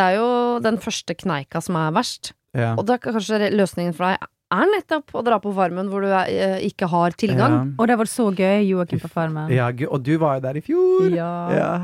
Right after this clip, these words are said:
Speaker 2: og gjorde det
Speaker 3: Time
Speaker 2: så
Speaker 3: of
Speaker 2: bra.
Speaker 3: my life.
Speaker 1: Men hva
Speaker 2: Ja.
Speaker 1: gjør de? Fordi jeg vil jo tro, nå har vi hatt ganske mange sesonger med for eksempel
Speaker 2: Mm.
Speaker 1: Farmen, både, eh, vanlig og kjendis. Det er jo noen røykere og noen coladrikkere og noen,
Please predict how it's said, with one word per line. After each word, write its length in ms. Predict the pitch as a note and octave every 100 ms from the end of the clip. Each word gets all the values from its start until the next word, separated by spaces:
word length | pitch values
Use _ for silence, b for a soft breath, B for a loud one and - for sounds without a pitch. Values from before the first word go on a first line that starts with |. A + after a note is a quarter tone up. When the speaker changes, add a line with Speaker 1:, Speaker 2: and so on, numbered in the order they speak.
| F#3
Speaker 2:
og 20 | D3+
gjorde 140 | C#3
det 80 | B2+
Speaker 3:
Time 80 | -
Speaker 2:
så 60 |
Speaker 3:
of 60 | A#2+
Speaker 2:
bra. 100 | -
Speaker 3:
my 40 | E3+
life. 300 | E3+ E3+ - _ _ -
Speaker 1:
Men 140 | D#4+ D#4
hva 160 | D4+ D4
Speaker 2:
Ja. 80 |
Speaker 1:
gjør 120 | A3 G#3+
de? 60 |
Fordi 180 | B3 C#4
jeg 140 | B3+ A#3
vil 100 | A#3
jo 80 | D4
tro, 400 | C4+ B3+ B3 B3
nå 60 |
har 80 | A#3+
vi 80 | B3+
hatt 140 | B3+
ganske 280 | A3+ G3+ -
mange 240 | G3 F#3
sesonger 380 | F3+ G3 F#3+ E3+
med 100 | F3
for 120 | F3+ A3
eksempel 340 | G3 F3 F#3
Speaker 2:
Mm. 100 | B2+
Speaker 1:
Farmen, 340 | - - G#3+ A#3
både, 340 | G3+ F#3 F3+
eh, 400 | - F3+ F3 F3
vanlig 380 | F3+ F3+ D3+ E3+
og 80 | F3
kjendis. 640 | F#3 D#3 D#3+ E3+ - -
Det 220 | - G3+
er 320 | B2 D#3 F3+ F3+
jo 60 |
noen 280 | C4+ D#4+ D4+
røykere 500 | C4 G#3+ D#3+ - D#3+
og 40 | E3+
noen 180 | F3+ F3
coladrikkere 800 | F3+ D#3 D#3+ D#3+ E3 - E3+ D#3+
og 60 | E3
noen, 320 | E3 E3+